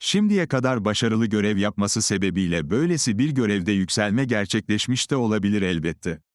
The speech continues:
Ancak, epeyce kıdemi olan Güven'in, son terfisini kazanmasından hemen önce A K P'li siyasetçi ve belediyeci Altınok'a ait dosyaları açıkta tutması doğal olarak soru işaretine neden oldu.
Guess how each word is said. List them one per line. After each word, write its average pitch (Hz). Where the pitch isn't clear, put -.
Ancak, 101
epeyce 175
kıdemi 139
olan 95
Güven'in, 87
son 208
terfisini 117
kazanmasından 98
hemen 160
önce 98
A 117
K 131
P'li 110
siyasetçi 104
ve 107
belediyeci 107
Altınok'a 113
ait 95
dosyaları 101
açıkta 135
tutması 131
doğal 113
olarak 156
soru 120
işaretine 95
neden 90
oldu. 82